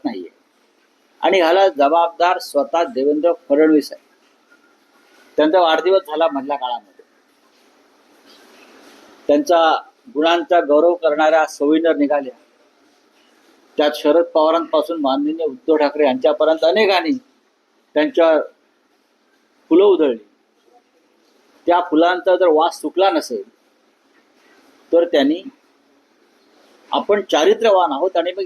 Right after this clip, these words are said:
चारित्र-, चारित्र्यवान सरकार चालवतो आहे यासाठी काम करावं लागेल. त्यांच्या मंत्री, अ, म-, मिनिश-, कॅबिनेटमधला मंत्री डान्स बार चालवतो, छम छम छम छम. जे डान्स बार आर आर पाटलांनी आमच्या बंद केले होते,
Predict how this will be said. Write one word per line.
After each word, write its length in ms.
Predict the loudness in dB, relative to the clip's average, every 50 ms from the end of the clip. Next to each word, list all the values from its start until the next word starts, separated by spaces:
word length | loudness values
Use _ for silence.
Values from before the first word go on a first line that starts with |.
| -4 -2
चारित्र-, 400 | -2 -2 -2 -2 -2 -4 -4 -4 -4
चारित्र्यवान 520 | -4 0 0 0 0 2 2 2 2 0
सरकार 380 | -2 -2 -4 -2 0 0 -2 -2
चालवतो 680 | -4 -10 -6 -4 -2 2 2 4 4 2 2 0 -4 -6
आहे 180 | -6 -8 -14 _ _ _ _ _ _ _ _ _ _ _ _ _ _ _ _ _ _ -20 _ _ _ _ _ 0 0
यासाठी 520 | 0 0 0 0 0 -2 0 0 -4 -4
काम 280 | -4 _ -2 0 0 0
करावं 260 | -2 -4 -6 -6 -6 -8
लागेल. 420 | -12 -18 _ _ _ _ _ _ _ _ _ _ _ _ _ _ _ _ _ _ _ _ _ _ _ _ _ -2
त्यांच्या 300 | -2 -2 0 0 0 0
मंत्री, 320 | 2 2 0 0 -2 -4 -6 -4
अ, 60 | -4 -4
म-, 320 | -2 -2 -2 -2 0 0
मिनिश-, 320 | -2 -2 -2 -4 -4 -6 -6 -2
कॅबिनेटमधला 680 | -2 0 0 0 0 0 -2 0 -2 -2 0 0 -2
मंत्री 320 | 0 -2 -6 -6 -4 -6 -2
डान्स 280 | -2 0 0 2 2
बार 120 | 2 2 0
चालवतो, 500 | 0 0 0 0 -2 -6 -8 _ -20 _ _ _ _ _ _ _ _ _ -20 _ _ _ _ _ _ _ _ _ _ _ _ _ _ _ -20 _ _ _ _ -20 -20 -14 -6 -2
छम 140 | -2 -2 -2 0 -2
छम 140 | -2 -2 -2 -2 -4
छम 140 | -4 -4 -4 -8
छम. 80 | -12 -14 -14 -14 _ _ _ _ _ _ _ _ _ _ _ _ _ _ _ _ -6 -2
जे 120 | 0 0 2
डान्स 300 | 2 2 2 2 2 2
बार 140 | 2 2 2
आर 240 | 2 2 4 2
आर 40 | 2
पाटलांनी 440 | 0 0 -4 -4 -2 -4 -2 0 0
आमच्या 240 | -2 0 0 -2 0
बंद 200 | 0 -2 0 0
केले 240 | 2 2 4 4 2
होते, 300 | 0 0 -4 -10 -16